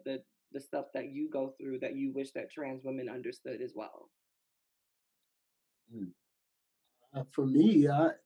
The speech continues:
Speaker 2: I don't know how this is gonna sound, but, um, my truth is that it doesn't inform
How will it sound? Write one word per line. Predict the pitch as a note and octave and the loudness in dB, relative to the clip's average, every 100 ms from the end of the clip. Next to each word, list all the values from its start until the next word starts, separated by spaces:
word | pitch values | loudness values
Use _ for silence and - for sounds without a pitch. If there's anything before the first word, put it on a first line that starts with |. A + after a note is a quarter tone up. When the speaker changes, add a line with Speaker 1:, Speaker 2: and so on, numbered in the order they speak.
| _ - - - _ _ C#3+ D#3 - C#3+ - _ _ _ - - _ _ _ _ _ _ - | _ -20 -20 -20 _ _ -10 -8 -8 -10 -14 _ _ _ -20 -20 _ _ _ _ _ _ 4
Speaker 2:
I | D#3+ | 6
don't | E3+ | 8
know | D#3+ | 8
how | D3+ | 6
this | C#3+ C#3 | 2 0
is | C#3 C#3+ | -2 -4
gonna | B2+ B2 | -4 -4
sound, | - D3 D3 D3 C#3+ - C3+ | 2 4 6 4 2 -4 -2
but, | C3 A#2 _ _ _ _ - | -2 -2 _ _ _ _ 0
um, | D3 C#3+ C3+ C3 | 2 2 0 0
my | C#3 D3 | 4 6
truth | D#3+ F3 E3+ | 6 2 4
is | D3 | 6
that | D3 D3 | 6 6
it | C#3+ | 4
doesn't | D3 C#3+ C3+ C3 _ C#3+ | 4 4 2 0 _ -4
inform | C3+ - C3+ C#3 C#3 C3 | -4 -2 -2 2 2 2